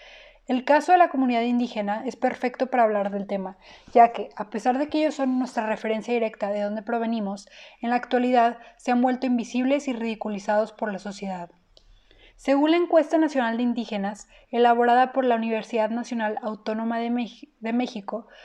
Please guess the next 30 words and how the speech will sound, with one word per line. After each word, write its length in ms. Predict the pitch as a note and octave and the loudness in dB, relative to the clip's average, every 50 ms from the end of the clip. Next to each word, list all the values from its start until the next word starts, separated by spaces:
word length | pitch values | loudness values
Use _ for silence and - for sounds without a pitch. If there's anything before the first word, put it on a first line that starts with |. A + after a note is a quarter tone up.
| - - - - - _ _ _ _ | -20 -20 -20 -20 -20 _ _ _ _
eh, 480 | - A#3 A#3+ A#3 A#3 A#3 A#3 - - - | 0 2 4 4 4 2 2 0 -2 -2
midió 280 | B3 A#3+ B3+ B3+ B3+ B3+ | 0 2 4 4 6 6
la 180 | C4 C#4 C#4+ | 6 6 6
percepción 640 | C#4+ D#4 C#4 C4+ C#4 C4+ - - B3 A#3+ A#3+ A#3+ - | 4 2 2 2 2 0 0 0 0 0 0 -2 -4
de 120 | A#3+ B3 A#3+ | -4 -4 -4
los 260 | B3 B3 A3 - - | -4 -4 -6 -6 -6
no 160 | A#3 A#3 A#3+ | -4 -2 0
indígenas 480 | B3 B3+ B3 B3+ G#3+ A#3+ B3 B3+ B3+ B3 | 0 0 0 0 -2 -2 -4 -4 -4 -4
sobre 300 | - B3 A#3 A3+ G#3+ G#3 | -2 -2 -2 -2 -2 -4
quienes 300 | - A3 G#3+ G#3+ G3+ - | -6 -8 -8 -8 -8 -8
sí 100 | - A3 | -6 -6
lo 100 | A3+ A3+ | -6 -6
son, 400 | A3 - A#3 A3+ A#3+ C4+ C4+ - - - - - _ | -4 -4 -2 -2 -2 -2 -4 -8 -14 -20 -20 -10 _
y 200 | - A#3+ B3 A#3+ | -2 2 2 2
en 160 | B3 B3 B3 | 4 4 4
México 400 | B3+ B3+ B3 C#4 C#4+ C#4 D4 C#4 | 2 2 2 0 0 2 2 2
la 100 | C4+ C4 | 2 2
mayoría, 640 | B3 B3 A#3+ A#3 A#3 A3+ A#3 A#3 A3+ A#3+ B3 A#3+ - | 0 0 0 0 0 0 0 2 2 2 2 0 0
la 140 | C4 A#3+ A#3+ | -2 -2 -2
mayor 300 | A#3+ A#3+ A#3 A#3+ A#3 A#3 | -2 0 0 -2 -2 -2
desventaja 640 | B3+ C4+ C4 B3+ C4+ B3+ A#3+ - B3 A#3 A3+ - A3+ | -2 -4 -4 -2 -2 -2 0 0 -2 -2 -2 -2 -4
de 80 | G#3+ G#3+ | -4 -6
pertenecer 720 | G3+ - G#3 G3+ - G#3+ G#3+ G#3 G#3 - - A3+ G#3+ - - | -8 -8 -10 -8 -6 -6 -6 -6 -8 -6 -6 -6 -6 -8 -6
a 140 | - - G#3+ | -2 -2 0
un 280 | A3+ A#3+ B3 B3 A#3+ B3 | 0 0 0 -2 -2 0
pueblo 320 | - B3+ B3+ A#3+ A#3 G#3+ | 0 0 0 0 -2 -2
originario 680 | G#3 G#3 G#3 - - G#3 G#3+ A3 G#3+ G#3+ G#3+ A3+ A#3 - | -4 -4 -6 -8 -8 -6 -6 -4 -4 -2 -2 -2 -4 -4
es 180 | C4 A#3+ G#3 G3 | -6 -8 -6 -4
la 100 | A3+ G#3+ | -4 -4
discriminación. 840 | G#3+ A3 A3 - A3+ G#3+ G3+ G3+ G3 G3 F#3+ - - G3 G3+ G3+ - | -4 -6 -6 -8 -8 -6 -6 -6 -6 -8 -8 -8 -8 -8 -8 -10 -14